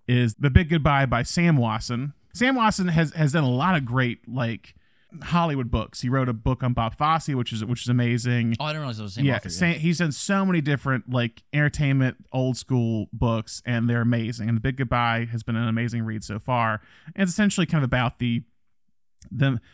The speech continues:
Speaker 1: the making of Chinatown, but also looking at a period in Hollywood where New Hollywood movement, as we'll talk about, i-, is really kinda happened very quickly. Came at the end of,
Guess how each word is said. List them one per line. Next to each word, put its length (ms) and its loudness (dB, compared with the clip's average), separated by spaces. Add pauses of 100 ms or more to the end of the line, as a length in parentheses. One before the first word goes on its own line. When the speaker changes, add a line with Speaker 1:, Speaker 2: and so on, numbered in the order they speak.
(140)
Speaker 1:
the 120 4
making 420 4
of 100 0
Chinatown, 680 2
but 80 -6
also 340 -2
looking 340 -2
at 120 0
a 40 -4
period 640 0
in 180 0
Hollywood 760 0 (480)
where 600 -2 (1120)
New 260 6
Hollywood 260 2
movement, 300 2
as 100 -2
we'll 60 -6
talk 240 -2
about, 440 -2
i-, 220 -2
is 420 -2 (100)
really 180 2
kinda 240 0
happened 420 -2
very 160 -2
quickly. 500 -2 (320)
Came 160 2
at 60 2
the 80 2
end 100 2
of, 80 0